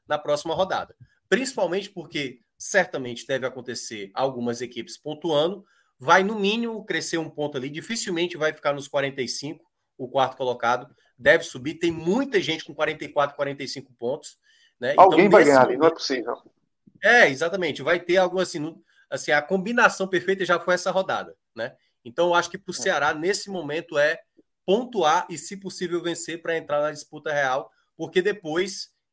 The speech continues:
Speaker 1: jogar contra a Chape, jogar contra o Atlético Goianiense em casa, joga contra o C R B, aí é o momento onde ele pode tentar manter ali, né, um padrão de jogo, novas peças que Mancini ainda tá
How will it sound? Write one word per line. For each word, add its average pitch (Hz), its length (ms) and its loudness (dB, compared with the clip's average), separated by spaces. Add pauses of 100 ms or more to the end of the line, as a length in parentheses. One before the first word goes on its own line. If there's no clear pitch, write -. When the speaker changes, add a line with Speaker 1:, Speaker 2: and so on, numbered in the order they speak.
Speaker 1:
jogar 139 320 0
contra 175 220 -6
a 170 40 0
Chape, 143 360 0
jogar 127 220 -4
contra 160 200 -8
o 151 40 -6
Atlético 151 260 -8
Goianiense 147 380 -6
em 156 40 -14
casa, 117 480 -2 (280)
joga 135 260 -4
contra 160 160 -8
o - 20 -16
C 160 120 -2
R 135 120 0
B, 143 240 -2
aí 139 200 0
é 151 40 0
o 156 60 0
momento 147 420 -6
onde 143 160 -6
ele 151 140 -6
pode 147 500 0 (360)
tentar 165 460 4
manter 170 440 -2
ali, 143 260 -4
né, 135 160 0
um 143 140 -2
padrão 147 420 0
de 135 120 -10
jogo, 127 420 -6
novas 131 340 -4
peças - 520 -6 (360)
que 131 240 -8
Mancini 156 580 -4
ainda 156 280 -2
tá 147 440 0